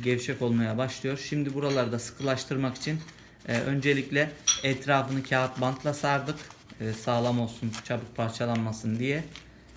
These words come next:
E, şimdi de, e, bir tarafı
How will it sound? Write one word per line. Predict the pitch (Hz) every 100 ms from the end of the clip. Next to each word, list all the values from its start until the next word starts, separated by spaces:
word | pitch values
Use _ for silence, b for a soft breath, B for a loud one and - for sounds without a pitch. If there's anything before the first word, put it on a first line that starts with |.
| -
E, | 120 120 123
şimdi | - 170 160 147
de, | 165 180 - - - - -
e, | 127
bir | 151
tarafı | 151 143 139 147 143